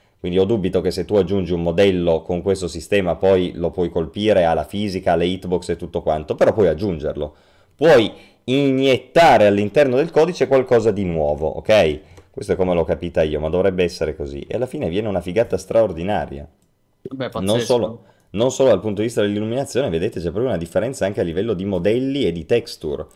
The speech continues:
Speaker 1: Perché appunto viene iniettata questa cosa, poi c'è tutto un upscaling,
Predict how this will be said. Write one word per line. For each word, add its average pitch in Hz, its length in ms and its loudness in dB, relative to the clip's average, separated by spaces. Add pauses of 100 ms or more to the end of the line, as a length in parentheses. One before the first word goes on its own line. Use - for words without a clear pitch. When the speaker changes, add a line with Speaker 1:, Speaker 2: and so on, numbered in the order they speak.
(380)
Speaker 1:
Perché - 140 -4
appunto 101 320 0
viene 113 240 -2
iniettata 104 500 0
questa 107 240 -4
cosa, 139 240 -2
poi 92 140 -2
c'è 85 160 -6
tutto 110 180 -6
un 95 80 0
upscaling, 104 640 -4